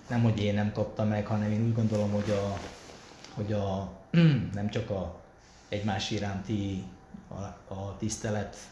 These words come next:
kell legyen, hanem a sportág iránti, a edzés iránt, a munka iránt, edzők iránt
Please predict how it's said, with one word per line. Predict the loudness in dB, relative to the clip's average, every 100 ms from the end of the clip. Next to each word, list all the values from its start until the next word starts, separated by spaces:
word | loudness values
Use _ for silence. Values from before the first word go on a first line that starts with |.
| -8
kell | -4 -2
legyen, | -4 -4 -4
hanem | -4 -4 -4
a | -4 -4 -8 -18 -20 -20 -18
sportág | -10 -2 -2 0 0 0
iránti, | 0 -2 -4 -4 -4 -4 -8
a | -6 -4 -4 -8 -12 -20 -20 -12
edzés | -6 -4 -2 -2
iránt, | -2 -2 -2 -4
a | -2
munka | -2 -2 -2 -2
iránt, | -2 -2 -4 -6 -8 -8
edzők | -8 -6 -6 -6 -6
iránt | -4 -4 -6